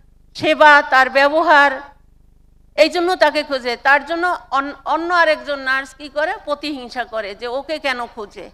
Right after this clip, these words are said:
সেটা তোমাকে বুঝতে হবে যে ওকে কেন খুঁজে, আমাকে কেন খুঁজে না,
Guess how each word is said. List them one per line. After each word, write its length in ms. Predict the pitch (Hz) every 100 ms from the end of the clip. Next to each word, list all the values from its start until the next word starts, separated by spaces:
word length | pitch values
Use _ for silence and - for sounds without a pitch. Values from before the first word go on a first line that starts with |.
| _ _ _ _ 262
সেটা 340 | - 285 359
তোমাকে 440 | 359 294 339 339 339
বুঝতে 320 | 330 - 302
হবে 240 | 269 254
যে 100 | 240
ওকে 360 | 240 277 285 339
কেন 320 | 294 302 339
খুঁজে, 280 | 349 294 262
আমাকে 360 | 247 277 285
কেন 280 | 269 254 233
খুঁজে 340 | 220 208 190 190
না, 180 | -